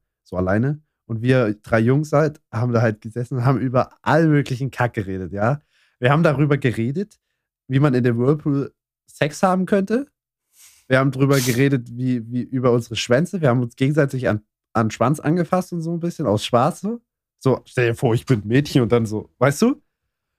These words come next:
So, nur so ganz verrückt. Es wurde richtig respektlose Sachen, haben wir,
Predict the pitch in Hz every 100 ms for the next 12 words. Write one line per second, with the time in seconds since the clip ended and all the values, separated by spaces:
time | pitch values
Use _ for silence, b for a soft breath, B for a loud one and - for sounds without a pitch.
0 | _ - 147 196 247 247 - - 220 285
1 | 269 214 233 - 123 151 160 120 202 -
2 | 151 143 - 190 180 156 135 127 127 127
3 | 117 110 101